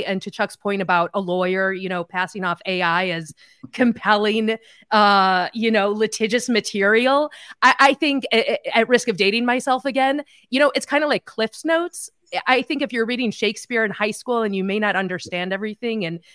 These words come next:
Cliff Notes can help you out, but if you're only reading Cliff Notes, you're gonna miss a lot of the beauty and the understanding of Shakespeare.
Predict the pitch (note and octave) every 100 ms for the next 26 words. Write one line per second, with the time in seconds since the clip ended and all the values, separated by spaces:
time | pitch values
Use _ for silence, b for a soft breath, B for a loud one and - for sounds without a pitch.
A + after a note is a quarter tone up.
0 | b - A3 A#3+ A#3 - F#3+ G#3+ G#3+ G3+
1 | F#3 F3 G3 B3 G#3 G#3 A3 A3 A#3+ C4+
2 | B3+ A3+ A3 F#3 G3+ F#3+ A#3 A#3 A3 A3+
3 | A3 G#3+ G#3+ A3+ F#3+ F3+ D#3+ C#3+ E3+ F#3
4 | G3 G3+ - b b G3 F#3+ F3 F3+ F3
5 | E3+ - E3 E3 E3+ E3 - E3 E3+ -
6 | A#3+ A3+ A#3+